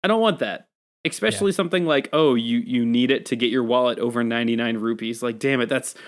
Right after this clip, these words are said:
Speaker 1: that's something I need.
Speaker 2: Yes,
Speaker 1: And
Speaker 2: you can't
Speaker 1: you're,
Speaker 2: live without it. You
Speaker 1: and
Speaker 2: cannot
Speaker 1: you're
Speaker 2: operate without
Speaker 1: standing
Speaker 2: it.
Speaker 1: in between me and what I need.
Speaker 2: Mm-hmm.
Speaker 1: And it's, it's not even optional. I just have to do it. Um,
Speaker 2: I
Speaker 1: So,
Speaker 2: don't,
Speaker 1: yeah.
Speaker 2: I think that's,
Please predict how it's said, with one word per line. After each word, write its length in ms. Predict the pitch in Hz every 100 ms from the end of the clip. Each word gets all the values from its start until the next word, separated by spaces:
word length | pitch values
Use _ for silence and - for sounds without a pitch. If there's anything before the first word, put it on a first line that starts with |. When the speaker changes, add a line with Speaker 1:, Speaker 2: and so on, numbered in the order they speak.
| -
Speaker 1:
that's 160 | 127 123
something 420 | 147 139 139 127
I 200 | 113 120
need. 580 | 117 120 131 117 107 - _
Speaker 2:
Yes, 260 | 135 127 120
Speaker 1:
And 100 | 127
Speaker 2:
you 40 | 127
can't 100 | 160
Speaker 1:
you're, 120 | 139
Speaker 2:
live 80 | 147
without 240 | 123 117 113
it. 160 | 101 -
You 60 | 127
Speaker 1:
and 100 | 127
Speaker 2:
cannot 240 | 143 135
Speaker 1:
you're 80 | 143 156
Speaker 2:
operate 60 | -
without 60 | 123
Speaker 1:
standing 420 | 127 135 139 135
Speaker 2:
it. 80 | 131
Speaker 1:
in 100 | 127
between 580 | 120 - 139 135 127 113
me 220 | 120 131
and 140 | 120
what 120 | 120 123
I 140 | 120
need. 540 | 117 120 117 107 92 -
Speaker 2:
Mm-hmm. 220 | 110 107 104 -
Speaker 1:
And 120 | 127
it's, 320 | 120 - - _ _
it's 200 | 131 -
not 240 | 143 135 135
even 240 | 139 131 -
optional. 680 | 127 120 - 117 98 85 _ -
I 140 | 123
just 180 | 123 123
have 480 | - - 131 123 -
to 120 | 131
do 300 | 113 120 113
it. 220 | 107 - _ _ _ _ -
Um, 400 | 120 113 110 98 _ _ _ -
Speaker 2:
I 100 | 156
Speaker 1:
So, 60 | 170
Speaker 2:
don't, 280 | 165 160 147
Speaker 1:
yeah. 80 | 151
Speaker 2:
I 80 | 170
think 200 | 240 220
that's, 220 | 190